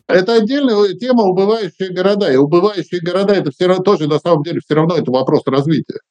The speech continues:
Специфического, но развития. Так вот, власть, с моей точки зрения, не является актором вот в этой, э, системе. Она является, по большому счету, она должна быть арбитром в этой системе. Задача власти — обеспечить сбалансированное развитие города,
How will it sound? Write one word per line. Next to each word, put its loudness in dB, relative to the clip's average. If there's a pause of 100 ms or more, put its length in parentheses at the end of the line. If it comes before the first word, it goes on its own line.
Специфического, 0
но 0
развития. -2 (260)
Так 2
вот, 2 (280)
власть, -2 (640)
с -4
моей 0
точки -2
зрения, -2
не -2
является 0 (100)
актором 0
вот -4
в 2
этой, 0 (300)
э, 0
системе. 0
Она 0
является, 0
по 0
большому 0
счету, 0
она 0
должна 0
быть -2
арбитром 0
в 0
этой 0
системе. -2 (360)
Задача 2
власти — -2
обеспечить -2
сбалансированное 0
развитие 0
города, 0